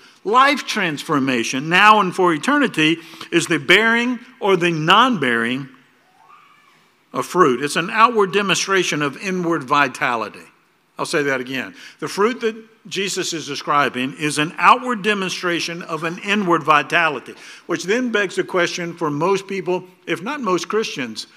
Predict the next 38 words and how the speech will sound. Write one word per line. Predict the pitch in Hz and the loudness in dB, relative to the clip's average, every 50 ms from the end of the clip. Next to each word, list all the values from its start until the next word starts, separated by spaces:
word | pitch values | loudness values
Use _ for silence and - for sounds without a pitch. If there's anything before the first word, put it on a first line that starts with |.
| - - - - - _ | -20 -20 -20 -20 -14 _
all | 131 139 | -2 -2
right, | 160 - | 0 2
I | 175 170 170 | 2 0 0
get | 156 151 202 240 247 226 - 165 139 131 | 2 2 2 2 2 0 -8 -16 0 2
bearing | 196 220 226 220 196 175 165 160 147 | 4 6 6 6 4 2 -2 -4 -6
something, | - - 180 160 143 139 - 175 175 180 175 | -6 0 0 0 0 0 -4 -6 -6 -6 -4
showing | 170 - - 208 214 208 196 170 160 147 | -4 0 2 2 2 2 0 -2 -6 -6
something, | 143 - - 160 151 156 147 180 180 170 160 147 123 | -6 -2 0 0 -2 -2 -4 -10 -10 -8 -10 -10 -4
demonstrating | 127 175 220 220 185 160 139 - - 156 139 139 139 131 | -4 -2 -2 -2 -4 -6 -8 -6 -4 -4 -4 -2 -4 -6
something, | 127 - 147 135 131 131 135 135 135 131 - - - _ | -6 -4 -4 -4 -4 -4 -6 -6 -6 -8 -12 -20 -14 _
but | - 147 143 135 | -4 -4 -2 0
what | 143 190 247 254 254 | 2 2 2 2 0
kind | - - 220 220 208 | -2 0 0 2 2
of | 175 160 - | 0 -2 -4
fruit | - - 196 196 202 220 - | -4 0 0 0 0 0 -2
are | 185 170 | -6 -4
we | 165 170 180 | -2 -2 -2
talking | 170 - - 202 202 220 - 185 151 | -4 2 6 6 6 6 6 0 -4
about? | 127 110 113 101 - - - _ _ _ - - - - _ | -4 -6 -8 -10 -10 -12 -20 _ _ _ -20 -20 -20 -16 _
Can't | - 190 208 220 214 | -2 -2 -2 0 2
I, | 185 175 196 185 | 2 2 2 2
does | 165 147 180 165 190 | -2 -2 0 -2 -2
it | 202 185 | -6 -4
mean | 180 190 196 202 | -6 -4 -4 -2
I | 196 190 185 | -2 -2 -2
just | 170 165 185 170 - | 0 0 -2 -2 0
have | 170 165 170 170 | 0 -2 -2 -2
to | - 160 | -4 -8
use | 147 143 147 165 147 139 - - | -8 -6 -6 -6 -6 -6 -6 -2
every | - 208 220 220 226 214 | 0 0 0 0 -2 -6
waking | 170 135 160 185 202 196 196 196 185 165 | -4 0 0 0 0 0 -2 -8 -6 -6
moment | 156 160 180 190 208 214 190 - | -6 -6 -6 -8 -8 -10 -8 -8
to | 202 185 | -8 -8
do | 147 135 - 233 247 240 | -8 -2 0 0 0 0
things? | 196 - 202 170 143 120 104 92 87 82 - - - - - - _ _ _ _ _ _ _ _ _ _ _ _ _ _ _ _ _ _ _ _ _ _ _ _ _ _ _ _ _ _ _ _ _ _ _ _ _ _ _ _ _ _ _ _ _ _ _ _ _ _ _ _ _ _ _ _ _ _ _ _ _ _ - | -2 -2 -4 -4 -4 -4 -6 -10 -14 -18 -14 -14 -12 -12 -12 -16 _ _ _ _ _ _ _ _ _ _ _ _ _ _ _ _ _ _ _ _ _ _ _ _ _ _ _ _ _ _ _ _ _ _ _ _ _ _ _ _ _ _ _ _ _ _ _ _ _ _ _ _ _ _ _ _ _ _ _ _ _ _ -2
To | 214 196 | 0 2
help | 151 220 262 233 - - - | 6 6 4 4 2 -2 0
others? | 185 165 151 131 131 113 95 90 90 - - - - - | 0 0 2 0 -2 -4 -4 -6 -12 -14 -12 -12 -14 -14